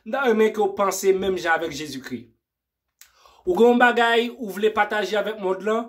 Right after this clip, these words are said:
ou renmen lòm, ou renmen moun, e men ki sa ke ou gen pou fè? Ou genyen pou plante tèt ou, tande? Ou genyen pou plante tèt ou, rantre nan kominikasyon avèk Bondye. Pi gen bezwen kouri al, al bat pou vin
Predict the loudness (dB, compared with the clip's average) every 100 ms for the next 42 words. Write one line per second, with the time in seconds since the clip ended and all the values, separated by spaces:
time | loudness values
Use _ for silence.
0 | -2 2 4 4 2 2 4 4 4 2
1 | 0 0 0 0 0 0 0 2 2 0
2 | -6 -20 -10 -2 -2 0 -2 -2 -2 -4
3 | -6 -8 -10 -12 -12 _ _ _ _ _
4 | 0 2 2 4 4 4 4 0 -10 -6
5 | -2 -2 0 -4 -2 -6 -6 -8 -6 -2
6 | -2 -4 _ _ _ _ _ _ -4 4
7 | 4 2 -2 0 0 0 -4 -2 -2 -4
8 | -10 -12 _ -4 -2 0 0 4 4 4
9 | -2 -2 -4 -4 -6 -4 -6 -6 -4 -2
10 | 0 -2 -6 -8 -8 -8 -14 _ -20 -20
11 | _ -4 4 4 4 0 0 -2 -4 0
12 | 0 0 -2 -4 -4 0 2 2 -4 _
13 | _ -4 -2 -2 0 0 -2 -10 -10 -10
14 | -8 -6 -6 -6